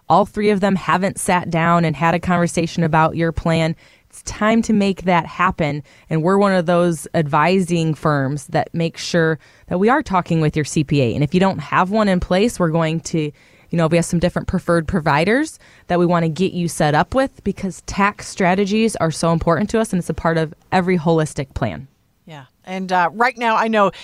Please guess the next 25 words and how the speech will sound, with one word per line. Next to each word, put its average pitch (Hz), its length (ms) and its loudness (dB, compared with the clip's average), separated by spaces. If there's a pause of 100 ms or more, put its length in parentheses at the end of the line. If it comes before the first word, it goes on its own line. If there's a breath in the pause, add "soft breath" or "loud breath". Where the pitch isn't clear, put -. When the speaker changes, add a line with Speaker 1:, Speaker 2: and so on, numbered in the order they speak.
(140 loud breath)
Speaker 2:
you 226 80 2
know, 196 160 4
anything 233 420 0
politically 196 540 -2
charged 180 320 2
to 175 60 -4
taxes 180 360 -4
is 196 160 -6
one 214 120 2
of 220 60 2
those 208 200 2
issues. 196 400 -2 (320 loud breath)
Uh, 240 140 4 (200)
sometimes 285 420 0
you 247 80 -6
don't 247 160 2
wanna 233 140 2
have 233 320 2
these 240 160 -4
conversations 214 720 0
with 190 220 -2
your 175 140 -2
friends, 214 420 0
your 196 80 0
neighbors, 196 460 2